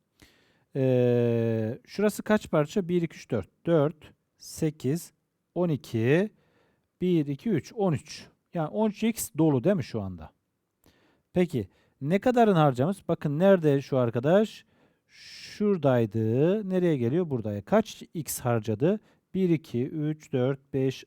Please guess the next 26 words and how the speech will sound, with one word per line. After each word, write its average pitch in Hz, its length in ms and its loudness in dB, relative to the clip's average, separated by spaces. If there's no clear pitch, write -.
altı, 127 380 -4
yedi, 123 340 -6
sekiz, 156 340 -8
dokuz. - 360 -6
Dokuz 185 340 0
x 220 240 -6
ne 190 80 2
yaptı? 202 460 0
Yaktı. 123 640 -2
Ee, 117 520 -2
bir, 135 360 -4
iki, 135 280 -12
üç, - 440 -14
dört, 143 220 -6
beş, 127 440 -6
altı. 127 580 -6
Bir 147 80 -12
daha 127 160 2
sayalım. 113 480 -4
Bir, 135 160 -4
iki, 127 220 -8
üç, - 260 -14
dört, 127 320 -4
sekiz, - 720 -4
on 135 140 -6
iki, 139 540 -2